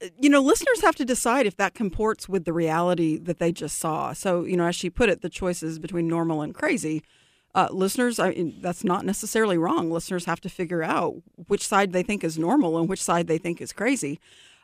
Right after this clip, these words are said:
Um, so she presented that in really stark terms. If you watched Biden's speech and you listened to her speech, uh, you know, we normally think of that as a response. And this isn't, um,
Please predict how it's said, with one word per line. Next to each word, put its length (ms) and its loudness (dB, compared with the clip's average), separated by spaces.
Um, 300 8
so 200 2
she 180 2
presented 540 2
that 180 4
in 220 0
really 240 0
stark 360 -4
terms. 400 0
If 180 0
you 220 2
watched 580 0
Biden's 400 4
speech 420 0
and 200 2
you 80 2
listened 380 0
to 100 0
her 220 0
speech, 520 -8
uh, 100 4
you 120 6
know, 80 6
we 140 4
normally 400 4
think 160 -6
of 100 -4
that 160 4
as 100 -4
a 60 -8
response. 640 0
And 160 2
this 140 2
isn't, 320 4
um, 300 2